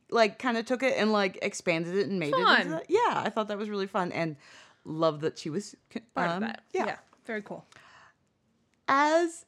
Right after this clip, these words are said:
Speaker 1: a child, his family was part of the Society for Creative
Speaker 2: Anachronism.
Speaker 1: which I Googled.
Speaker 2: Yes.
Speaker 1: I
Speaker 2: Oh,
Speaker 1: even
Speaker 2: did, did you not know?
Speaker 1: Wikipedia'd.
Speaker 2: Did you
Speaker 1: I
Speaker 2: not
Speaker 1: did
Speaker 2: know
Speaker 1: not
Speaker 2: the
Speaker 1: know.
Speaker 2: S C A?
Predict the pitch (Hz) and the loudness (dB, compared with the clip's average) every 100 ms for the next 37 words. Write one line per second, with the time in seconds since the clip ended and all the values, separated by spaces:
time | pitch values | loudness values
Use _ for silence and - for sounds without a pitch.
0 | _ 262 262 - - 349 508 381 214 320 | _ -4 -4 -6 -2 0 0 0 0 -2
1 | - - 302 359 - - 240 202 202 247 | -4 -6 -2 -2 -2 -2 0 2 0 0
2 | 294 - 240 226 220 175 175 - 190 233 | -4 -6 0 0 0 -4 -6 -6 -8 -4
3 | 233 320 294 262 294 - 233 196 - 208 | -2 -2 -2 -4 -4 -6 -6 -4 -4 -2
4 | 226 254 285 277 _ _ - 233 208 208 | 0 -2 -4 -8 _ _ -10 -8 -8 -10
5 | 208 208 - 220 226 - _ _ - _ | -14 -14 -14 -14 -16 -18 _ _ -20 _
6 | _ _ - 339 349 - - - 254 226 | _ _ 0 0 0 -6 -6 0 0 2
7 | 320 208 262 - - - - 214 - - | 2 2 2 -4 -20 -16 -12 -12 -14 -20
8 | - _ _ _ _ _ - - 202 214 | -20 _ _ _ _ _ -14 -6 0 2
9 | - 170 180 - 233 214 240 233 214 247 | 2 2 -2 -2 2 6 6 6 6 6
10 | 302 240 - 220 208 220 185 202 202 190 | 8 6 4 0 -2 4 4 6 4 6
11 | 170 233 196 160 156 226 233 254 | 6 6 6 6 4 0 0 -2